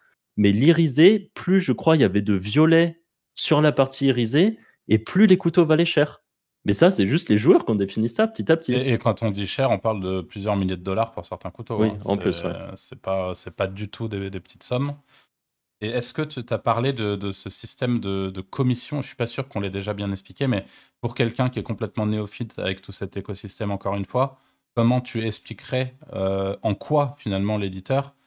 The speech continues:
Speaker 2: il est gagnant avec ce système de commission ? Sur le fait que, bah, c-, même si c'est revendu plusieurs fois, il y a une com et tout, tu, tu peux le, l'expliquer vite fait, ça, Franck, pour, euh, les gens qui
Speaker 1: Ouais.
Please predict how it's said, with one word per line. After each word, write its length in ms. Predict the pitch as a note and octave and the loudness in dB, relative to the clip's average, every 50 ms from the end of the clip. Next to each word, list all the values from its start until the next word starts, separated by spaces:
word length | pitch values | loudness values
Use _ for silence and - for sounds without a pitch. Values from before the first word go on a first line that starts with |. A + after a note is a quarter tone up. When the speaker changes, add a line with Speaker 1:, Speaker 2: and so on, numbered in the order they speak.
| _ _ _ _ - | _ _ _ _ -6
Speaker 2:
il 80 | F#2+ G2+ | -2 -2
est 100 | G#2 G2 | 0 2
gagnant 360 | A2 B2 A#2+ B2 C3 B2 A#2 | 2 4 4 4 4 4 2
avec 100 | G#2+ G2+ | 0 -2
ce 120 | - A2 | -6 -8
système 360 | - - G#2 - - A2 G#2 | -8 -8 -8 -8 -6 -4 -4
de 80 | G2 G2+ | -4 -6
commission ? 460 | - - G#2 G#2 G2 - - A2 G#2 _ _ _ _ _ _ - | -6 -6 -4 -4 -4 -6 -8 -10 -10 _ _ _ _ _ _ -4
Sur 160 | - G#2+ G2 | 0 0 0
le 80 | G2 | 0
fait 200 | - - A#2 A#2+ | 0 -2 -4 -2
que, 200 | - - A2+ G#2+ | -2 -2 -2 0
bah, 260 | G#2+ F#2+ F#2+ F#2+ G2 F#2+ | 2 2 2 2 2 0
c-, 160 | F#2+ - A#2 | -2 -2 -2
même 160 | A2+ A2+ A#2 | 0 0 0
si 120 | A#2 A#2+ | 0 -2
c'est 120 | A2+ - A#2+ | -2 -2 0
revendu 300 | G#2+ G#2+ G#2 G2+ G2+ G2+ | 0 0 0 -2 -2 -4
plusieurs 260 | - - G2+ G2+ - | -6 -8 -8 -8 -6
fois, 160 | - - G#2+ | -6 -6 -4
il 40 | G2+ | -4
y 20 | |
a 20 | F#2+ | -4
une 100 | F#2+ F#2+ | -4 -4
com 200 | - G#2 G2 G2 | -4 -4 -4 -4
et 60 | F#2+ | -6
tout, 120 | - - | -8 -10
tu, 160 | A2 - - - | -16 -18 -18 -20
tu 80 | _ _ _ - | _ _ _ -6
peux 140 | A#2+ A#2 | -4 -4
le, 200 | A2+ A2 G2+ G2+ | -2 -4 -4 -4
l'expliquer 460 | G2 G2 F#2+ - - - F#2+ - G#2 G2+ | -6 -6 -8 -8 -8 -12 -10 -8 -8 -8
vite 160 | G2 F#2 - | -8 -8 -8
fait, 100 | - - | -8 -8
ça, 180 | - - B2 | -6 -6 -6
Franck, 240 | - - C#3+ C#3 _ | -6 -6 -8 -8 _
pour, 320 | - - G#2+ F#2 F#2 F#2 F2+ | -10 -12 -10 -6 -6 -4 -4
euh, 220 | F2+ F#2 G2 G2 - - _ _ _ _ _ _ _ - | -4 -4 -6 -8 -10 -14 _ _ _ _ _ _ _ -8
les 100 | G2 F#2 | -8 -6
gens 180 | F#2 G#2 G#2 G2 | -4 -4 -6 -8
qui 200 | - - G2+ F#2+ | -8 -6 -2 2
Speaker 1:
Ouais. 260 | A#2+ C3+ C#3 - G2 | 2 2 2 0 -8